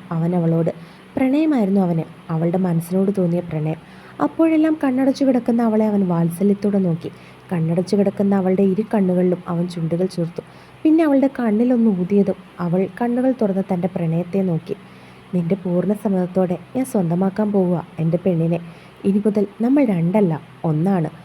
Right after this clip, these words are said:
അവൻ അവളുടെ കവിളിൽ കൈവച്ചുകൊണ്ട് പറഞ്ഞതും അവൾ ചിരിച്ചു. സമയം കടന്നുപോയി. ഒടുവിൽ അവളെ സ്വന്തമാക്കിയ അവൻ അവളെ നെഞ്ചോട് ചേർത്ത് പിടിച്ച് അവളുടെ തലയിൽ തലോടി. അവളുടെ നെറ്റിയിൽ വാത്സല്യത്തോടെ ചുംബിച്ചു.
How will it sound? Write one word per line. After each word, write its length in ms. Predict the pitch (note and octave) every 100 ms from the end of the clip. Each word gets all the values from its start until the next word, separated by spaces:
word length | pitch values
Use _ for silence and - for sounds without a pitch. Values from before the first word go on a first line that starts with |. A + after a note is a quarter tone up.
| - - C#4
അവൻ 140 | D#4+ D#4
അവളുടെ 220 | C#4 B3+ B3+
കവിളിൽ 280 | A#3 A3+ A3+ A3
കൈവച്ചുകൊണ്ട് 540 | F#3+ F#3 - G#3 G3+ G#3
പറഞ്ഞതും 360 | F#3+ F3+ F3 E3 E3
അവൾ 120 | D#3+ E3+
ചിരിച്ചു. 300 | F3 D3+ - - - - - -
സമയം 320 | F#3+ E3 F#3+ G3+
കടന്നുപോയി. 460 | F3 E3+ F3+ F#3 - - - - -
ഒടുവിൽ 300 | D#4 D#4+ D#4+ D4 - G3+
അവളെ 220 | F3 G3 B3
സ്വന്തമാക്കിയ 580 | A#3+ A3 A3 G#3+ G#3 G#3
അവൻ 120 | F3+ F3 E3+ D#3+
അവളെ 180 | E3+ G3
നെഞ്ചോട് 360 | G3 E3+ F#3+ G3+ A3
ചേർത്ത് 240 | F#3 E3+ E3+
പിടിച്ച് 280 | F3 E3+ - -
അവളുടെ 260 | E3 E3 F#3+ F#3+
തലയിൽ 280 | D#3+ E3 F3+
തലോടി. 320 | E3 D3+ D#3 - - - - -
അവളുടെ 260 | E3 E3+ G3+
നെറ്റിയിൽ 320 | G3+ G3 F3 E3+ F#3
വാത്സല്യത്തോടെ 680 | F#3 F#3 F#3 G#3 G3+ G#3 G3+ G3
ചുംബിച്ചു. 400 | E3 D#3 E3